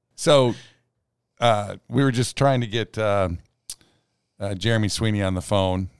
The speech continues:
uh, and he doesn't have time to, to be with us right now, but, you know, just to get a little more,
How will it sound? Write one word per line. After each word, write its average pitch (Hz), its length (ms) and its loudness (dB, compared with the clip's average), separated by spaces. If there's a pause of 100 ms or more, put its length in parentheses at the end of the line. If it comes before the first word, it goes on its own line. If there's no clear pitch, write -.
uh, 95 400 -2
and 92 60 -12 (180)
he 107 100 -8 (520)
doesn't 101 160 0
have 110 120 0
time 104 260 0
to, 95 180 -2 (300)
to 110 100 -6
be 110 160 -2
with 110 160 0
us 92 160 -6
right 98 160 -4
now, 101 260 0
but, 95 260 -2 (320)
you 139 100 -4
know, 147 60 0
just 165 140 -2
to 208 80 2
get 185 100 2
a 143 60 4
little 123 160 2
more, 110 420 2